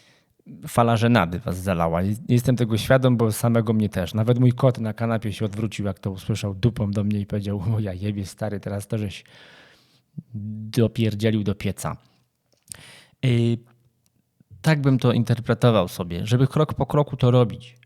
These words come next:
E, nie od razu musisz kupić za dziewięćdziesiąt tysięcy sprzętu do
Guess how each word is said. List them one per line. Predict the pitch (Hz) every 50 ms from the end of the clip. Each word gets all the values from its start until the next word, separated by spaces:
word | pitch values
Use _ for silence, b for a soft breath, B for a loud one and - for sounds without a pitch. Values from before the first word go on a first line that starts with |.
| _ -
E, | 104 98 98 98 98 98 98 98 98
nie | 101 113 139 147
od | 147 151
razu | 160 160 156 147 147 139
musisz | 120 - 117 -
kupić | - 139 123 - 120 107
za | 110 107 95 90 95
dziewięćdziesiąt | 107 127 123 131 127 123 117 120 117 107 -
tysięcy | 104 - - 113 107 - - 92
sprzętu | - - - 110 104 101 - 101
do | 92 92 90 87 90